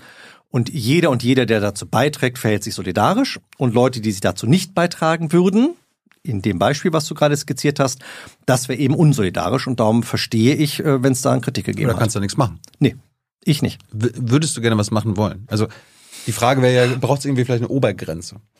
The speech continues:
Speaker 1: Mhm. Ich glaube, dass die nicht administrierbar wäre oder nur mit einem Wahnsinnsaufwand administrierbar wäre. Es gab ja die Gaskommission, die unter hohem Zeitdruck, äh,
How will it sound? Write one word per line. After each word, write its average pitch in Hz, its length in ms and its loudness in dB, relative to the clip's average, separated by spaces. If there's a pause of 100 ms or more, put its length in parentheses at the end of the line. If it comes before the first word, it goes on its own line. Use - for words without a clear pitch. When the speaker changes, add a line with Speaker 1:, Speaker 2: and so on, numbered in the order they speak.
(140)
Speaker 1:
Mhm. 101 300 -4 (340)
Ich 147 140 0
glaube, 151 280 2
dass 131 200 0
die 135 340 2 (460)
nicht 143 380 2
administrierbar 123 960 2
wäre 104 320 2
oder 117 180 0
nur 120 160 4
mit 120 180 0
einem 110 380 -2
Wahnsinnsaufwand 123 800 0
administrierbar - 480 -8
wäre. 101 160 -8
Es 95 100 -8
gab 120 140 0
ja 107 60 0
die 101 80 0
Gaskommission, 185 760 2 (640)
die 107 300 0 (160)
unter 113 300 -4
hohem 196 320 4
Zeitdruck, 147 760 -4
äh, 104 160 -8